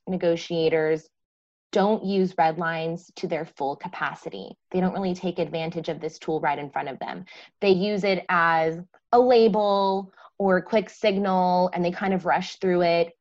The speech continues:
But in reality, this is where the attorney,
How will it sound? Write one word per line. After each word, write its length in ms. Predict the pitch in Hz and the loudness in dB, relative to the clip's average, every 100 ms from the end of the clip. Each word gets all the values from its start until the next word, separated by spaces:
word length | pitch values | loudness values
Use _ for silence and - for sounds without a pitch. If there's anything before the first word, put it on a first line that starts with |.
| - | -2
But 120 | 220 | 2
in 140 | 277 | 2
reality, 800 | 262 226 190 254 226 175 165 160 - _ _ _ _ | 2 2 2 2 0 -2 -4 -6 -10 _ _ _ _
this 300 | 175 240 262 | 0 2 2
is 160 | 320 240 | 0 2
where 200 | 214 208 | 0 0
the 140 | 202 | 0
attorney, 720 | 180 - 196 196 185 180 180 | -2 -4 -4 -2 0 0 -2